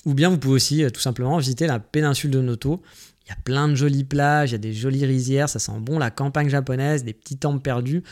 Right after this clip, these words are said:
Moi, j'y suis jamais allé, mais j'avais un petit peu étudié le terrain au cas où, et ben, ça m'avait donné vraiment, vraiment envie. À vrai, pas très loin en Shinkansen,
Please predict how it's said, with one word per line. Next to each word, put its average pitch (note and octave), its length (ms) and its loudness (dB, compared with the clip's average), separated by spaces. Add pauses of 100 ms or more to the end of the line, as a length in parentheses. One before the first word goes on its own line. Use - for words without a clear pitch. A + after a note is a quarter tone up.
(220)
Moi, C3 140 2
j'y C3 120 2
suis A#2 180 -4
jamais C#3 340 0
allé, C#3+ 340 2 (240)
mais C3 220 -2
j'avais G3+ 220 2
un G#3 100 2
petit - 180 -6
peu G3 160 0
étudié C#3+ 280 0
le C3+ 80 0
terrain D3 340 2
au C#3 160 2
cas C3 200 0
où, E3 180 0 (300)
et B2+ 60 -2
ben, B2+ 80 2
ça B2+ 140 0
m'avait B2+ 240 2
donné C#3 360 0
vraiment, C3+ 760 -2
vraiment B2+ 500 -4
envie. G2+ 180 -8 (1200)
À A#2 80 -2
vrai, E3 160 2
pas F3+ 240 2
très F3+ 220 0
loin E3+ 180 2
en C3 80 0
Shinkansen, D3+ 680 0